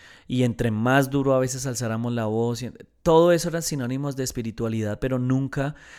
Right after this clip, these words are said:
se nos enseñó a hacer silencio. Y, y obviamente, pues, en el mundo en el que nos encontramos con toda la, la tecnología que nos rodea,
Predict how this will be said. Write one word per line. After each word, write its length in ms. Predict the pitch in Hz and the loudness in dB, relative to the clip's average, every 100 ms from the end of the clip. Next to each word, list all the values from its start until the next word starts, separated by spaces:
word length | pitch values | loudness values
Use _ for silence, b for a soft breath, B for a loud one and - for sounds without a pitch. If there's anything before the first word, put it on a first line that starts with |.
| B | B
se 160 | 135 | -4
nos 160 | 123 117 | -2 -2
enseñó 640 | 117 120 107 104 104 104 | -6 -6 -4 -4 -4 -6
a 120 | - 120 | -8 -6
hacer 280 | - 107 | -6 -6
silencio. 680 | 104 113 104 117 113 - - _ B B B B B B | -6 -6 -6 -6 -6 -8 -12 _ B B B B B B
Y, 240 | 143 135 135 | 0 4 6
y 40 | |
obviamente, 580 | 127 131 147 151 143 156 | 6 6 4 2 0 -2
pues, 280 | 143 131 - | -2 -2 -2
en 140 | 127 | -2
el 100 | 117 | 0
mundo 300 | 113 131 143 | 0 0 0
en 40 | |
el 120 | 147 147 | -2 -2
que 80 | |
nos 160 | 135 127 | -4 -6
encontramos 520 | 120 113 110 120 127 | -6 -6 -2 -2 -2
con 220 | - 120 | -4 -6
toda 400 | 110 131 131 139 | 0 2 4 4
la, 180 | 139 135 | 4 2
la 160 | 120 117 | -2 -4
tecnología 540 | 113 117 107 110 110 | -4 -2 -4 -4 -4
que 100 | - | -4
nos 140 | 131 117 | -4 -2
rodea, 440 | 117 107 113 123 | -2 0 0 -4